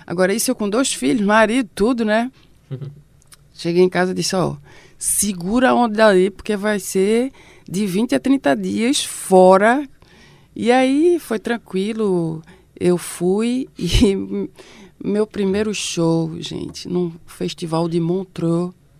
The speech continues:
festival, o maior festival de música do mundo. Eu cantei numa praça, junto com o André, lógico, né? Pra mais de dez mil pessoas.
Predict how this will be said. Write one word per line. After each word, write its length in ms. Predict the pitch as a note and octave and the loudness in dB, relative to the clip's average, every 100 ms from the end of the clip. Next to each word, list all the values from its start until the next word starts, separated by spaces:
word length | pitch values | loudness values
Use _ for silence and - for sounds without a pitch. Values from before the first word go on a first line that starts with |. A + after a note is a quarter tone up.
| - | -20
festival, 640 | - - D#3+ E3+ F3+ F3 - - - - - | -18 -16 -6 -2 -2 -2 -8 -20 -20 -20 -10
o 60 | |
maior 280 | F3 F3+ F#3+ | -2 0 0
festival 420 | G#3+ G#3 F#3+ F#3+ | -2 -6 -4 -2
de 120 | F#3 G3 | -2 -2
música 400 | F3+ F#3 E3+ E3 | 0 -2 -4 -6
do 140 | G3+ | -4
mundo. 760 | G#3+ F3+ F3+ F3 D#3+ D#3 D3+ D3 - - | -2 0 2 0 -2 -4 -6 -12 -20 -14
Eu 120 | E3 | -10
cantei 340 | - F3+ F3+ F3+ | -4 -4 -2 -2
numa 220 | F#3+ F3+ | 0 0
praça, 600 | - D#3+ E3 E3+ - F#3 - - | -2 -2 0 -2 -4 -6 -12 -14
junto 260 | D#3 D#3+ | -8 -8
com 100 | - | -8
o 40 | A3 | -10
André, 240 | G#3 D#3+ | -6 -4
lógico, 480 | C#3+ C#3+ C3 - - | -4 -4 -6 -12 -10
né? 180 | D#3 F#3 - - - - _ | -10 -10 -14 -20 -20 -20 _
Pra 120 | - E3 | -6 -2
mais 220 | F3 F3+ | 0 0
de 80 | F3+ | 0
dez 180 | F#3 | 0
mil 160 | F3+ F#3+ | 2 0
pessoas. 560 | F#3 F3+ - D3+ C#3+ | -2 -4 -2 -2 -4